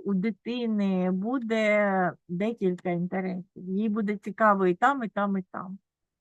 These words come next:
І вона буде не комп'ютерно залежна. Ну, а взагалі, е, всі, будь-який психолог вам скаже, що будь-яка залежність, е, наркотична залежність, алкогольна залежність, е,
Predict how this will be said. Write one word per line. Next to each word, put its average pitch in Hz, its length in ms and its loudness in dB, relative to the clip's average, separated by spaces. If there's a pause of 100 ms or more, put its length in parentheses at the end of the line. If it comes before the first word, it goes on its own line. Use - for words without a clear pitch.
(140)
І 196 260 4
вона 214 380 0
буде 254 760 -2
не 226 260 -2
комп'ютерно 277 760 -6
залежна. 220 680 -6
Ну, 247 140 -10 (120)
а 294 80 -4
взагалі, 285 540 0 (520)
е, 220 120 2
всі, 220 300 -4
будь-який 202 580 -2
психолог 381 680 -2
вам 226 220 -2
скаже, 196 500 -6
що 208 460 -2
будь-яка 196 720 -4
залежність, 320 800 -2 (200)
е, 214 260 0
наркотична 226 1040 -4
залежність, 190 960 -2
алкогольна 233 840 -2
залежність, 185 1000 -4
е, 214 160 -6